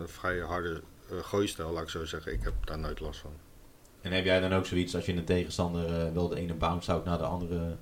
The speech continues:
Speaker 2: ziet oprapen van de grond? Ja, eh, dan moet jij je speelstijl maar, eh, maar aanpassen?
Speaker 1: Ja, ik vind het totaal niet erg hoor, eh, dat hij ze opraapt. Als ik, als ik er maar niet ben. Ja, dat zeg ik heel eerlijk. Ik vind het leuk om te zien ook.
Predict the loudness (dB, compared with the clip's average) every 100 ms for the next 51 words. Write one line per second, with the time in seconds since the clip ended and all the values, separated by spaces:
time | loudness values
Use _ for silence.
0 | -8 -4 2 4 6 4 4 2 2 2
1 | 0 0 -6 -18 -20 -20 -20 -12 -10 -10
2 | -10 -10 -6 -2 0 0 0 0 0 2
3 | 4 4 2 0 0 -2 -2 -4 -6 -4
4 | -2 0 -2 -2 -10 -16 -20 -20 -20 -6
5 | 0 4 4 2 0 0 2 4 4 4
6 | 4 2 0 0 0 0 -2 -2 -2 0
7 | 0 0 -2 -4 -6 -8 -18 -20 -14 -2
8 | 2 4 4 4 4 4 4 4 4 2
9 | 0 -2 2 2 2 -6 0 4 6 8
10 | 8 8 8 4 -2 -10 -8 -8 -8 -10
11 | -10 0 0 0 -6 -6 -2 0 4 6
12 | 6 6 2 2 4 6